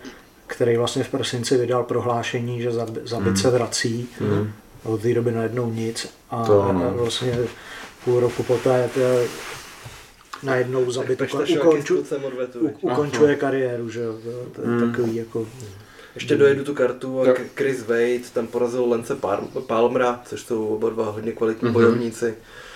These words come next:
Speaker 3: Bylo to na body, ale nejdůležitější, jo,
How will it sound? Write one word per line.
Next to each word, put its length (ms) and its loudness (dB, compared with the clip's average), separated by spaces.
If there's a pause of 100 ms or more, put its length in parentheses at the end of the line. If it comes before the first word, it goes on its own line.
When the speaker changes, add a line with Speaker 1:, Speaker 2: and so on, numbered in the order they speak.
(220)
Speaker 3:
Bylo 160 0
to 100 0
na 100 0
body, 360 4
ale 420 0
nejdůležitější, 880 -2 (380)
jo, 240 0